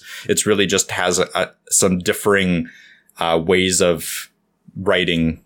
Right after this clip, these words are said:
your JavaScript code, and, and it has, like, a, a native TypeScript compiler. Anyway, I, I'm not gonna get into Deno. I don't know much about it. I've never used it. Um, but it's, it's something that just came out recently.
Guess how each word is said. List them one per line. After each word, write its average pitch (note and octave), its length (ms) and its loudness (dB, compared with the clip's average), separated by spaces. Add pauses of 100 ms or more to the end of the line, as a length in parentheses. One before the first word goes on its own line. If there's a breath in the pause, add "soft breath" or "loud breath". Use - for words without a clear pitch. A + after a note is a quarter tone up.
(140)
your E2+ 160 0
JavaScript D#2 560 0
code, D#2+ 340 2
and, D2+ 200 -2
and E2 200 0
it E2+ 60 0
has, E2+ 240 0
like, E2 140 0
a, E2+ 180 -2
a F2 80 0
native E2 320 0
TypeScript - 420 -2
compiler. D2 440 0
Anyway, D2+ 280 0
I, F#2+ 240 -2
I'm A#2+ 80 0
not A#2+ 140 0
gonna A2 140 0
get G2+ 160 2
into G2 160 0
Deno. F2+ 240 0
I E2+ 80 0
don't F#2+ 160 2
know F2+ 100 2
much F2 180 0
about F2 200 2
it. E2+ 60 4
I've E2 100 0
never D#2+ 200 0
used D2 280 -4
it. - 160 -6 (460 loud breath)
Um, D2+ 280 0
but G#2+ 240 0
it's, C3+ 360 -2
it's C3+ 120 0
something C#3 240 2
that C3+ 120 2
just - 220 2
came A2 200 0
out F#2+ 120 2
recently. E2+ 560 0